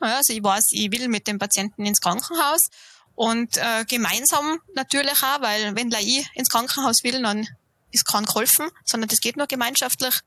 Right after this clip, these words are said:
findet man da eine Lösung. Also, also ich sag, mir ist wichtig, dass wir fahren, weil ich mach mir Sorgen um sie. Und, äh, natürlich im Laufe der Jahre oder mittlerweile vielleicht sogar schon Jahrzehnte bei mir,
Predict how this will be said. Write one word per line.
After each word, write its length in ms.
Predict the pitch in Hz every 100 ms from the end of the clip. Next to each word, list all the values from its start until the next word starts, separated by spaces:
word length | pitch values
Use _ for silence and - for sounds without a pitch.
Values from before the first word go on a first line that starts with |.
| _ _ -
findet 260 | 285 359 -
man 140 | 202
da 120 | 180 165
eine 140 | 180
Lösung. 360 | 175 - 170 -
Also, 260 | 226 226
also 200 | 190 220
ich 40 | 240
sag, 180 | 240 262
mir 240 | 262 277
ist 180 | 262 -
wichtig, 380 | 254 - 285 -
dass 220 | - -
wir 140 | 277 269
fahren, 380 | 247 240 254 190
weil 300 | 175 269 196
ich 120 | - 240
mach 220 | 214 -
mir 100 | 226
Sorgen 360 | - 233 285 240
um 120 | 247
sie. 340 | - 254 277 - _ _ _
Und, 600 | 220 214 226 226 226 -
äh, 200 | 220 214
natürlich 400 | 240 233 277 277
im 80 | 262
Laufe 320 | 202 247 262
der 120 | 240
Jahre 460 | 226 170 220 285 254
oder 100 | 233
mittlerweile 480 | 240 - 226 220 233
vielleicht 300 | 220 214 -
sogar 260 | 233 208 233
schon 140 | 240
Jahrzehnte 560 | 196 196 214 269 - 262
bei 100 | 233
mir, 240 | 247